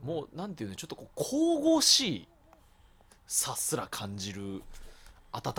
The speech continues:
Speaker 2: かみと優しさと言いますか。
Speaker 1: うん。うんうんうん。
Speaker 2: やっぱそれって、まあ、そのギター、まあ、そのギターサウンドもそうなんですけど、やっぱその畳野さんの声と、でもこの曲は特にそのメロディーラインが素晴らしくてですね。
Speaker 1: うん。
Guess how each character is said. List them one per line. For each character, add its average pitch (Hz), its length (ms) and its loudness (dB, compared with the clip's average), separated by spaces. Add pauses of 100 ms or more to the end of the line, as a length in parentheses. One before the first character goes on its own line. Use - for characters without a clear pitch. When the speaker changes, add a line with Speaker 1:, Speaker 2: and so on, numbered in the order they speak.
Speaker 2:
か 123 120 -2
み 117 100 -6
と 110 100 -4
優 107 120 -2
し - 0 - (180)
さ 127 140 0
と 110 80 -6
言 104 60 -4
い - 20 -6
ま 98 100 -8
す - 80 -4
か。 80 220 -12 (1300)
Speaker 1:
う 156 40 -4
ん。 147 40 -4
う - 20 -4
ん 123 160 -10
う 131 40 -10
ん 123 40 -10
う 123 260 -12
ん。 107 120 -14
Speaker 2:
や 196 80 -6
っ 202 40 -8
ぱ 156 80 -2
そ 226 140 -4
れ 285 80 -4
っ - 40 -8 (300)
て、 160 580 0 (100)
ま 170 100 -6
あ、 - 20 -8
そ 156 100 -8
の 139 60 -6
ギ 113 160 -8
タ 240 280 4
ー、 220 40 -6 (280)
ま 202 120 -2
あ、 180 40 0
そ 175 120 -6
の 135 160 -6
ギ - 160 -6
タ 240 80 0
ー 220 40 2
サ - 120 2
ウ 214 80 2
ン - 20 -6
ド 110 60 -6
も 95 80 -8
そ 143 100 -4
う 127 40 -2
な 107 60 -6
ん 90 40 -6
で 90 40 -10
す - 60 -10
け 98 80 -8
ど、 98 200 -4
や 92 40 -4
っ - 40 -8
ぱ - 60 -14
そ 104 80 -10
の 90 60 -12
畳 240 260 -4
野 254 80 -2
さ 135 100 -4
ん - 20 -10
の 92 120 -14
声 160 360 0
と、 92 480 -8 (1040)
で 175 80 -8
も 147 60 -10
こ 240 140 -6
の 285 80 -6
曲 311 160 -6
は 302 60 0
特 254 160 -4
に 196 80 0
そ 135 120 -2
の 120 40 -4
メ 135 140 0
ロ 202 160 0
デ 240 80 -2
ィ 240 60 0
ー - 20 0
ラ 254 120 4
イ 214 60 0
ン 147 80 -4
が 95 300 -4 (240)
素 - 100 -10
晴 113 100 -4
ら 107 100 -4
し - 100 -4
く - 80 -20
て - 100 -14
で - 80 -20
す - 120 -16
ね。 62 140 -20 (1080)
Speaker 1:
う 185 40 -2
ん。 147 240 -4